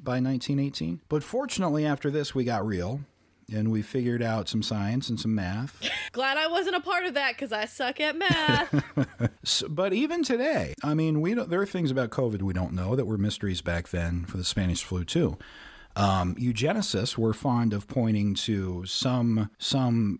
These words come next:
Speaker 1: cultures and some ethnicities getting this more so than others by simply saying, "Well, of course they got it. They are, uh, in, in America, Italians," was a common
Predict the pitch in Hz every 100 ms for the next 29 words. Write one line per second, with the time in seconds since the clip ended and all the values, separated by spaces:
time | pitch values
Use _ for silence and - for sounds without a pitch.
0 | - - 147 139 - 123 117 107 107 98
1 | 120 110 104 101 113 123 - 107 101 95
2 | 90 110 110 101 95 92 87 - 98 92
3 | - 104 90 85 80 151 147 98 104 -
4 | - - - - - - 98 98 127 117
5 | 107 98 110 98 92 90 - 151 123 87
6 | 87 76 73 78 80 - 90 82 80 73
7 | 73 - 78 80 - 98 87 76 87 104
8 | 117 98 - 87 - 113 92 76 73 -
9 | 87 85 76 - - 80 76 73